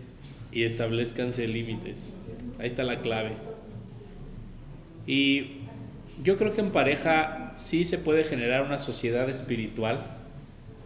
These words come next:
Por ejemplo, yo con mi esposa sí lo hago. Le digo, "Dime dónde se me mete el chamuco.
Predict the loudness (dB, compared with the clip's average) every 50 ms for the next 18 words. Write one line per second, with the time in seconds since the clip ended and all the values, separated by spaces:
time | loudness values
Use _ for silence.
0 | -16 -16 -16 -16 -14 -14 -14 -14 -14 -14 -14 -14 -14 -14 -14 -14 -8 -6 -6 -4
1 | -4 -4 -2 0 2 4 4 4 4 2 2 0 0 0 0 -2 -2 -2 -2 -2
2 | 0 0 0 0 0 0 2 2 4 4 4 4 4 2 0 0 -4 -6 -8 -10
3 | -12 -12 -14 -14 -14 -14 -14 -14 -14 -14 -12 -12 -12 -12 -12 -14 -14 -16 -16 -14
4 | -8 -2 0 2 4 6 6 6 6 4 4 4 2 2 2 2 2 2 2 2
5 | 0 0 0 2 0 0 0 0 0 0 0 0 -2 -2 0 0 -2 -2 -2 0
6 | 0 0